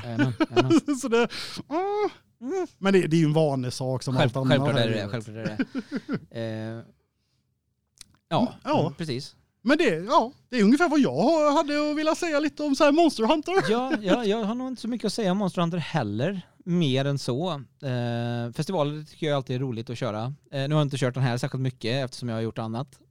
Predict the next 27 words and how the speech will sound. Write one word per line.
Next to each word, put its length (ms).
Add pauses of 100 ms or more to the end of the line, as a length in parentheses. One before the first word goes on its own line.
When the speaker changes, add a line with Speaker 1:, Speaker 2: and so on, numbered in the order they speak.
(100)
Speaker 2:
Jajamän. 300
Speaker 1:
Eh. 100
Speaker 2:
Jo, 260 (440)
en 180
sak 220
till 160
innan 120
jag 80
glömmer 240
det. 100 (100)
Speaker 1:
Mm. 200 (680)
Speaker 2:
Eh, 60
Safi, 640 (540)
the, 240
the 80
Red 200
Dragon, 320 (100)
Speaker 1:
Ja. 260
Speaker 2:
finns 320
fortfarande, 680
men 220
försvinner 380
om 60
ett 80
par 80
dagar. 340 (160)
Speaker 1:
Ja. 220